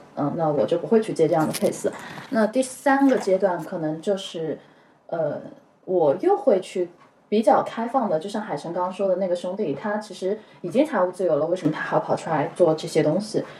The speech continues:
嗯，那其实对我而言，我一定也会有在关闭了 to C 之后，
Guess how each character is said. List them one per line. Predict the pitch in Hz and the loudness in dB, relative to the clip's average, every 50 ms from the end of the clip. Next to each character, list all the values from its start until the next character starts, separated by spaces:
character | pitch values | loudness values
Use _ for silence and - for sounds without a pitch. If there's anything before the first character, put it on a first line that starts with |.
| - - - - | -18 -20 -14 -10
嗯， | - 160 156 165 | -6 -4 -2 0
那 | 190 202 196 185 | 2 2 0 0
其 | - - - | -2 -6 -6
实 | - 208 | -6 -2
对 | 208 262 247 | 0 0 0
我 | 208 175 165 147 | 0 0 -2 -2
而 | 147 160 180 | -2 -2 -2
言， | 175 160 160 165 - - | 0 0 0 0 -2 -2
我 | 175 165 151 | 0 0 0
一 | 143 151 156 | 0 -2 -2
定 | 165 240 254 202 - | 0 2 2 2 2
也 | 151 131 - - | -2 -2 -4 0
会 | - 262 254 220 | 0 2 2 2
有 | 175 113 - | 2 0 0
在 | - 202 175 202 | 0 0 0 0
关 | 214 - 202 208 233 | 0 2 2 2 2
闭 | 240 226 190 160 | 0 -2 -2 0
了 | 151 135 120 | 0 -2 -2
to | - - 190 185 | -4 -6 -10 -10
C | 190 - 202 190 190 | -6 -4 -2 -2 -2
之 | 190 - 196 | -2 -4 -8
后， | 202 - 220 - - | -4 -2 -2 -2 -2